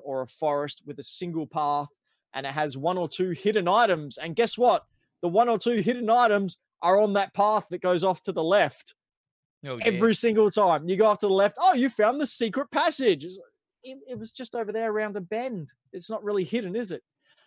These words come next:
Speaker 1: Um, so you come back and you upgrade part of your town.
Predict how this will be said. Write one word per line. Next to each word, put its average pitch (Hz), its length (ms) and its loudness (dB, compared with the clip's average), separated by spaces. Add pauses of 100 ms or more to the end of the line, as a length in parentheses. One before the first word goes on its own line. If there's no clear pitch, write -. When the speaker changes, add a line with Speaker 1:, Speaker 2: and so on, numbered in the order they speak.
(160)
Speaker 1:
Um, 175 320 -2 (300)
so - 120 -10
you 190 140 -2
come 233 160 -2
back 196 180 -2
and 180 80 -10
you 180 80 -6
upgrade 175 360 -6
part 170 180 -6
of 151 60 -10
your 151 100 -12
town. 160 400 -6